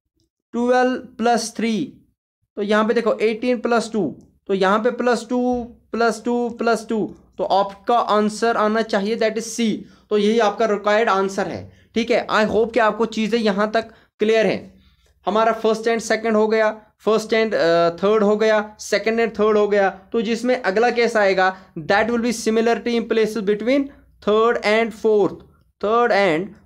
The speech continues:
fourth। I hope कि आपको वो वाला केस समझ में आ जाएगा कि थर्ड और फोर्थ में क्या आएगा। और एक और आएगा,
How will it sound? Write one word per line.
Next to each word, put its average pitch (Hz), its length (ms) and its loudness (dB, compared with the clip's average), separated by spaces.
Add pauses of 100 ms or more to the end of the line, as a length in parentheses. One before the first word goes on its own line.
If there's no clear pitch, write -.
(120)
fourth। 220 440 2
I 220 140 2 (140)
hope 226 260 0
कि 240 80 0
आपको 208 380 2
वो 202 200 2
वाला 214 220 4 (100)
केस 214 320 0 (280)
समझ 214 360 0
में 233 100 -2
आ 190 160 2
जाएगा 214 300 2
कि 208 120 -4
थर्ड 214 320 0
और 226 200 0
फोर्थ 208 260 0
में 220 140 -2
क्या 220 120 0
आएगा। 220 200 0 (320)
और 240 160 2
एक 226 180 0
और 240 160 2
आएगा, 196 320 2